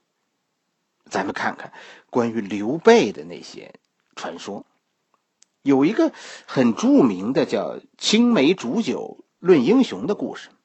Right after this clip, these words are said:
是吧？就是曹操有一次和，和刘备一起喝酒，曹操和刘备说：“天下英雄啊，使君欲操耳。”这就是曹操和刘备说：“依我看啊，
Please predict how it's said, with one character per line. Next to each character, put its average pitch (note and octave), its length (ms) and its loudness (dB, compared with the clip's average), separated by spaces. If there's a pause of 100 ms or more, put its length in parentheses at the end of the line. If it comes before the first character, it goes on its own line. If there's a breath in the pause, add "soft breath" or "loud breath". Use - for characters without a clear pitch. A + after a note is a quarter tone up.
是 - 120 -8
吧？ G2 100 -2
就 A#2 140 -6
是 G#2 160 -6
曹 G2+ 320 -4
操 B2+ 220 -2
有 C#2 180 -8
一 A2 60 -14
次 - 180 -12
和， G2+ 240 -12 (320 loud breath)
和 - 140 -8
刘 A2+ 180 0
备 C#3 180 2
一 G#2 60 -8
起 - 140 -12
喝 C#3+ 180 -2
酒， A2+ 260 -10 (460)
曹 G#2+ 300 -6
操 A#2+ 120 -2
和 A2 120 -6
刘 G#2 200 -8
备 A2+ 200 -4
说 G2 180 -14
：“天 G#3 460 4
下 G3 260 -2
英 E3 240 -2
雄 A2+ 260 -6
啊， - 280 -14
使 A#2 420 -6
君 G3+ 240 4 (320 loud breath)
欲 D#3+ 140 -2
操 F3 240 10
耳。” B2+ 180 6 (880)
这 - 80 -8
就 A#2 100 -6
是 G#2+ 80 -6
曹 A2+ 280 -2
操 D3 100 2
和 B2 140 2
刘 B2+ 180 2
备 C#3 160 2
说 B2+ 180 -2
：“依 F#3 240 -2
我 A#2 300 0
看 D3+ 260 4
啊， A2 180 -2